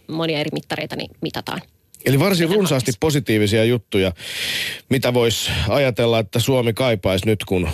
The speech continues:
Speaker 1: Mm.
Speaker 2: ö, kaikki on muuttumassa. Me ollaan siis
Speaker 1: Mm.
Speaker 2: suurten mullistusten keskellä noin muutenkin. Pue-,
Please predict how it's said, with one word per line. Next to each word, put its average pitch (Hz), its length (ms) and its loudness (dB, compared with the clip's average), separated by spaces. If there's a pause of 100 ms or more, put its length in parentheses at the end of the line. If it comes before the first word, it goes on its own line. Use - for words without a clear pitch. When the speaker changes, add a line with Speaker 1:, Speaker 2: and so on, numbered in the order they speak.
(140)
Speaker 1:
Mm. - 140 -2
Speaker 2:
ö, 101 140 4
kaikki 113 320 0
on 113 80 2
muuttumassa. 120 560 0
Me 175 40 4
ollaan 190 120 4
siis 196 140 0
Speaker 1:
Mm. 233 140 -2
Speaker 2:
suurten 190 320 2
mullistusten 151 520 2
keskellä 127 440 0
noin 127 160 2
muutenkin. 113 600 0 (800)
Pue-, 127 440 0